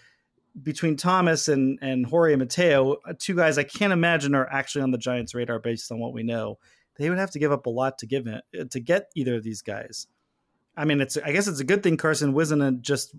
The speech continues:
uh, is shut down because of his elbow,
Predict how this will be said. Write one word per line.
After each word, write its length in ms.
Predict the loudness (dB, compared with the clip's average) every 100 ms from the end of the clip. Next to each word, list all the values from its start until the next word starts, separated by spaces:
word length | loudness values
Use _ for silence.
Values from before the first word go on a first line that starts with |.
| -6
uh, 340 | -2 0 -2 -6 -12 _
is 240 | -10 -10 -14 _ -4
shut 200 | -2 2
down 360 | 4 4 4
because 300 | 2 -2 -2
of 100 | -2
his 120 | -2
elbow, 520 | 2 4 4 0 -2